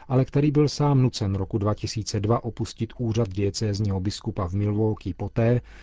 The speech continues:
co sám veřejně přiznal, že měl homosexuální poměr se seminaristou,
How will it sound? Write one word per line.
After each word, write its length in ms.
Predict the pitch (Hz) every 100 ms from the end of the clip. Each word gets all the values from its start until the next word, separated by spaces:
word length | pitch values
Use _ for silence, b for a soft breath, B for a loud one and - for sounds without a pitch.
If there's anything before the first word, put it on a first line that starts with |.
| B B
co 160 | - 135
sám 340 | - 120 131
veřejně 400 | 110 104 107 98
přiznal, 540 | - 110 101 117 120 117 B B B
že 160 | 101 127
měl 220 | 143 131
homosexuální 840 | 127 117 120 - 127 120 120 113
poměr 400 | - 107 107 107
se 140 | -
seminaristou, 840 | 110 120 127 113 107 - - 101